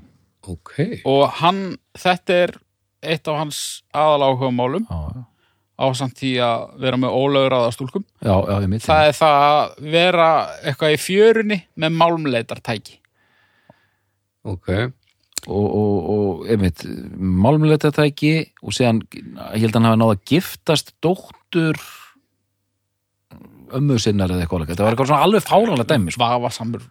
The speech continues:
Speaker 2: dúddi, sko.
Speaker 3: Og, en hann var víst svona arkívistinn, sko.
Speaker 1: Fimmtíu og tveggja giftist hann átján ára,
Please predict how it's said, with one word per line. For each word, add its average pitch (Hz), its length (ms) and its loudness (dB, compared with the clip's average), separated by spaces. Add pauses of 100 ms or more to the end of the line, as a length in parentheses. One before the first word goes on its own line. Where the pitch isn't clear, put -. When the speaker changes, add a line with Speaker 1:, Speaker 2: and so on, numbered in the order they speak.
Speaker 2:
dúddi, 110 320 -10
sko. - 240 -18 (360)
Speaker 3:
Og, 113 280 2
en 113 160 4
hann 170 180 4
var 190 220 6
víst 165 180 -2 (260)
svona 139 340 0
arkívistinn, 131 580 0
sko. 85 80 -6
Speaker 1:
Fimmtíu 117 160 0
og - 60 -10
tveggja 117 440 -2 (720)
giftist - 380 -6
hann 104 260 -2 (500)
átján 101 460 -8
ára, 95 260 -2